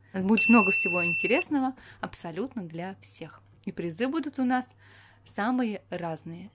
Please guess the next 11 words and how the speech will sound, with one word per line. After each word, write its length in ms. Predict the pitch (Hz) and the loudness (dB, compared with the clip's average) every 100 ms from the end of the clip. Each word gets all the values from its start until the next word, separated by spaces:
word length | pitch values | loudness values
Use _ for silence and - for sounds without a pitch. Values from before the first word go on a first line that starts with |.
| - | -4
А 80 | 226 | 2
также 300 | 349 330 277 | 4 4 4
не 100 | 247 | 2
забывайте 480 | 233 240 240 196 - | 2 2 0 -2 -6
поделиться 520 | 214 226 220 208 190 | -4 -2 -4 -4 -4
этим 360 | 220 220 196 | -4 -4 -6
видео 360 | 180 196 214 277 | -6 -6 -4 -4
со 140 | - | -4
своими 320 | 208 196 185 175 | -8 -8 -8 -8
друзьями, 520 | 180 165 202 254 277 | -8 -4 -2 0 0
знакомыми, 840 | 185 175 - 202 247 277 262 | -2 -8 -2 0 2 4 2